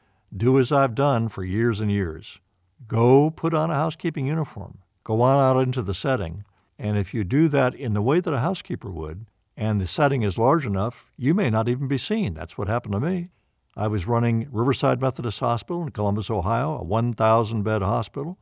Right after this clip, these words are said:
At the time, in the eighties, six thousand employees. I put on a housekeeping uniform, went out into the setting, began working side by side with the housekeeper.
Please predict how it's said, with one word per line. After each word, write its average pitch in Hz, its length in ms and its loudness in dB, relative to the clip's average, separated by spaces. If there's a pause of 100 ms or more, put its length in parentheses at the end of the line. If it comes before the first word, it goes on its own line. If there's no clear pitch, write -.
(120)
At 104 140 -4
the 101 60 -8
time, 117 420 0
in 98 80 -2
the 95 140 0
eighties, 135 600 -2
six - 580 -10
thousand 113 480 2
employees. 107 640 -2 (340)
I 107 160 -2
put 110 220 -2
on 113 120 2
a 107 80 2
housekeeping 117 480 -2
uniform, 120 520 -4
went 120 160 0
out 131 160 2
into 131 200 -4
the 107 120 -4
setting, 110 480 -2
began 120 360 -2
working 127 320 -2
side 117 320 -4
by 107 140 0
side 101 320 -2
with 110 120 -8
the 92 80 -4
housekeeper. 117 680 -2